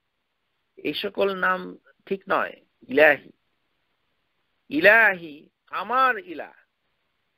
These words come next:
এরকম নাম সুন্দর নয়। কেন আপনি এরকম নাম রাখছেন? যেমন, আহ, রহমানি, সুবহানি,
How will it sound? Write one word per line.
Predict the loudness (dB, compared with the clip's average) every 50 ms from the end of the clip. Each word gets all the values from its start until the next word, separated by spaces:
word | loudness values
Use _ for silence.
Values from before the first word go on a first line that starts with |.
| _ _ -10
এরকম | -8 -6 -6 -6 -6 -6 -8 -6
নাম | -4 -2 -2 -2 -4
সুন্দর | -6 -12 -12 -10 -4 -2 0 0 0
নয়। | -2 -4 -4 -6 -8 -12 _ _ _ _ _ _ _ _ _ _ _ _ _ _ _ _ -6
কেন | -2 0 2 2 4
আপনি | 4 4 2 2 0 -6 -4
এরকম | -4 -4 -4 -2 -2 -2 -2 -2 -4 -2
নাম | -2 -2 -4 -4 -2 0
রাখছেন? | -2 -2 -2 -4 -10 -20 -20 -20 -20 _ _ _ _ _ _ _ _ _ _ _ _
যেমন, | -2 4 6 6 6 6 4 2 2 0 -6 -14 _ _ _ _ _ _ _ _ _ _ _
আহ, | 4 6 8 8 6 4 2 -4 -8 -12 -12 -6 -2
রহমানি, | 0 0 0 -2 -6 -4 -2 -2 -2 -4 -6 -16 -18 -20 _ _ _ _ _ _ _ _ _ _ _ _ _ _ _ _ -20 -10 -4
সুবহানি, | -4 -4 -2 -4 -6 -6 -4 -4 -4 -4 -6 -16